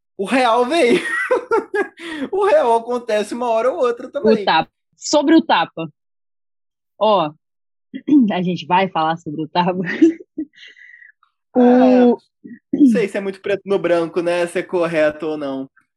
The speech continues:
Speaker 1: Acho que é mais um negócio
Speaker 2: Pois é.
Speaker 1: pessoal. Você daria um tapa?
Speaker 2: Eu acho que é assim, eu acho que é assim. É, é, é correto você dar um tapa numa pessoa? Só isso?
Speaker 1: Hum,
Speaker 2: Não,
Speaker 1: não.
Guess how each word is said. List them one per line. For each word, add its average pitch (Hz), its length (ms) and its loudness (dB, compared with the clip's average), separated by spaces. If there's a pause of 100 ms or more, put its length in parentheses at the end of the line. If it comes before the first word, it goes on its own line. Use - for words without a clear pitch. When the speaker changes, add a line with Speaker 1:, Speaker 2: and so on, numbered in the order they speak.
Speaker 1:
Acho 156 160 -6
que 214 80 -2
é 202 40 2
mais 196 220 0
um 208 40 -6
negócio 208 300 -2
Speaker 2:
Pois 311 160 2
é. 233 120 2
Speaker 1:
pessoal. 175 240 0
Você 180 280 -4
daria 175 360 0
um 165 60 -8
tapa? 233 180 0
Speaker 2:
Eu 523 60 6
acho 523 180 0
que 508 80 2
é 508 100 2
assim, 254 460 0
eu 285 100 2
acho 349 180 -2
que - 100 -12
é 415 60 -6
assim. 311 300 -14 (340)
É, 269 1120 -2
é, 147 60 -18 (140)
é 330 80 -2
correto 240 840 -2
você 175 300 -8
dar 190 100 -2
um 180 80 -10
tapa 202 300 -2
numa 170 220 -6
pessoa? 165 520 -6 (300)
Só 202 120 0
isso? 165 180 -4 (200)
Speaker 1:
Hum, 208 180 -14
Speaker 2:
Não, 233 200 0
Speaker 1:
não. 185 220 -10